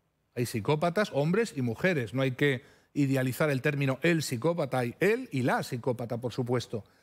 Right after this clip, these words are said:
Eh, la capacidad, la gran capacidad que tienen los psicópatas es la de presentarse ante el mundo entero como víctima de sus víctimas. Y por tanto, mm, en esas falsas denuncias, obviamente, no vamos a decir que todas las falsas denuncias tengan detrás psicópatas,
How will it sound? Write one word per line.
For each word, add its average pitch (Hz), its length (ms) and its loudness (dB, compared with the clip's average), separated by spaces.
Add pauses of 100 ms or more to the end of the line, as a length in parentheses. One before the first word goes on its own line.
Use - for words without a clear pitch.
(400)
Eh, 165 260 2
la 165 120 2
capacidad, 175 640 0
la 175 100 -2
gran 214 200 -2
capacidad 202 580 0
que 170 120 -2
tienen 185 240 0
los 175 120 0
psicópatas 180 680 -2
es 170 140 -2
la 175 180 2
de 190 120 0
presentarse 165 600 -2
ante 175 160 2
el 156 100 4
mundo 185 220 4
entero 175 360 2
como 143 260 2
víctima 175 640 2
de 135 160 0
sus 113 200 -4
víctimas. 113 540 0 (460)
Y 151 40 4
por 147 160 2
tanto, 214 560 2 (100)
mm, 147 380 -4
en 143 100 2
esas 175 240 2
falsas 156 340 2
denuncias, 139 440 2
obviamente, 131 520 2
no 139 160 2
vamos 127 220 0
a 127 60 0
decir 143 240 0
que 131 100 0
todas 147 340 0
las - 140 -2
falsas 131 300 2
denuncias 135 420 4 (300)
tengan 151 320 2
detrás 135 260 2
psicópatas, 139 560 0